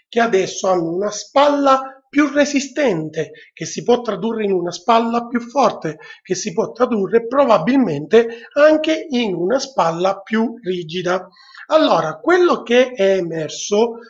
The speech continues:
dalle analisi degli errori fatti dalla Ferrari è questo. Uno, che hanno avuto problemi ad accendere i pneumatici, cioè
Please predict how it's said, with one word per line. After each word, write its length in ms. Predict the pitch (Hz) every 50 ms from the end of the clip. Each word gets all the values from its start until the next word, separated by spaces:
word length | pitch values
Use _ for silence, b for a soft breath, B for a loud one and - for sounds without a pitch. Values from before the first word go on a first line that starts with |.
| B B B _
dalle 320 | - 196 208 208 180 170
analisi 680 | 165 160 180 196 196 190 147 147 - - 165 165 170 165 b b b b b b b _
degli 380 | - 170 240 277 247 196 185 208
errori 680 | 196 - 165 190 262 277 233 180 151 151 143 143 147 -
fatti 440 | - - 208 185 - - - 175
dalla 260 | 156 160 165 165 175 170
Ferrari 800 | 175 185 165 160 185 185 170 143 135 151 175 190 220 - - - _ _ _ _ _ _ _ _ _ _ _ _
è 300 | _ 254 226 233 240 233
questo. 640 | 226 - 160 143 131 - - - - - _ _ _ _ _ _ _
Uno, 500 | 339 320 294 240 190 165 147 139 - - _ _ _ _ -
che 240 | 285 311 320 320 - -
hanno 260 | - 233 226 226 233
avuto 300 | 240 202 220 185 - 175
problemi 680 | 165 196 202 190 185 202 247 262 269 262 269 285 285 277 B B B B B B
ad 180 | - 196 175
accendere 1000 | 202 202 - - - 247 233 233 240 233 226 220 233 240 240 240 - - _ _
i 200 | - 233 233 233
pneumatici, 800 | 233 233 233 233 240 233 220 175 156 - - 156 156 - - - -
cioè 340 | - - 240 202 170 -